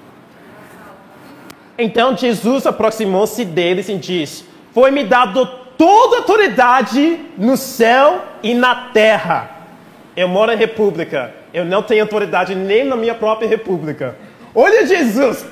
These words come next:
toda a autoridade no céu e terra. "Portanto, vão e façam discípulos de todas as nações,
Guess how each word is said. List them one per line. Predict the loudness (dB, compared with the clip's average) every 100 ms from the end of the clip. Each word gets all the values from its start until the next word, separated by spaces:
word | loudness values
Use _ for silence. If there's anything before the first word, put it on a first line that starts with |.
| -2
toda | 2 2 2
a |
autoridade | 0 -2 -4 0 0 0 0
no | -2
céu | 0 0 2 2
e | 0
terra. | 0 0 2 0 -4 -10 -14 -20 -20 _ _ _ -6
"Portanto, | -2 -2 0 2 2 0 -2 -4 -6 -14 -14
vão | -6 0 0 2 0 -2 -4
e | -8 -4
façam | 0 2 2 -2 -4
discípulos | -4 -8 -8 -6 -6 -4 -8
de | -6 -8
todas | -10 0 2 4 2 0
as |
nações, | -2 -2 -4 -4 -4 -6 -16